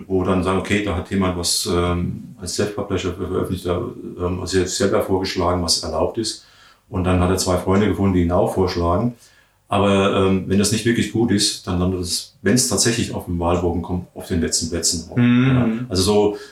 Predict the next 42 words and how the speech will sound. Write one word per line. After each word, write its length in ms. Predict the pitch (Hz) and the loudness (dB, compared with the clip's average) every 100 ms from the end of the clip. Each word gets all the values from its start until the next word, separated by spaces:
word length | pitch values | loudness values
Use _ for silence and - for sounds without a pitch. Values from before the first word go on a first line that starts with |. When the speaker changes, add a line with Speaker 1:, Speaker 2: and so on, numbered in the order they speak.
| _ | _
Speaker 1:
so 100 | 101 | -2
eine 100 | 101 | 0
Geschichte 280 | - 120 101 | 2 0 0
hatte 140 | 101 | -2
ich 100 | - | -2
eigentlich 360 | 92 90 85 87 | -2 -2 -2 0
nie. 320 | 98 151 - - | 2 2 -2 -4
Speaker 2:
Mhm. 300 | 110 104 110 | -4 -2 -4
Speaker 1:
Es 140 | 117 - | -4 -2
gab 220 | 107 135 | 0 2
mal, 540 | 120 110 113 - - _ _ _ _ 107 | 2 2 0 -4 -14 _ _ _ _ -2
weil 100 | 101 | -2
du 80 | |
kannst 240 | - 123 - | 0 0 0
theoretisch 640 | 113 113 101 107 - - | -2 0 0 0 -2 -6
auch 300 | 101 98 - | -4 -6 -6
anonym 400 | 101 95 87 98 | -2 0 2 0
abstimmen. 520 | 87 - 82 82 82 - _ - - _ _ | -2 -8 -10 -10 -12 -14 _ -20 -20 _ _
Weil 440 | - 90 90 87 - - - - _ - | -6 -2 -2 -2 -6 -12 -20 -20 _ -4
jetzt 220 | 101 - | -2 0
läuft 180 | 107 - | -2 -2
sehr 120 | 107 101 | -4 0
viel 120 | 101 | 0
über 120 | 90 | 2
E-Mail, 400 | 90 117 120 117 | 2 4 4 0
aber 240 | 98 92 - | -2 -2 -4
früher 260 | - 113 123 | -6 0 2
Speaker 2:
Mhm. 140 | 98 | 2
Speaker 1:
auch 180 | 123 120 | 2 0
über 100 | 92 | -2
die 60 | 90 | 0
Post. 380 | 95 107 - - - - - - _ | 0 0 -2 -10 -20 -20 -20 -20 _
Und 80 | 95 | -2
ich 100 | 95 | 0
hab 80 | 117 | 0
mal 260 | 113 - | 0 0
irgendwann 600 | 110 131 113 98 101 120 - - | 0 2 2 2 2 2 -6 -12
extrem 400 | 95 - 104 104 | -6 -2 0 -2
viele 320 | - 101 98 | -2 -2 -2
anonyme 640 | 95 90 98 104 92 90 - - _ | 0 2 4 4 4 0 -8 -20 _
Rückläufe 500 | 95 98 92 82 - | -4 -4 0 -2 -2
bekommen, 540 | 85 - - 87 123 | -8 -8 -2 2 2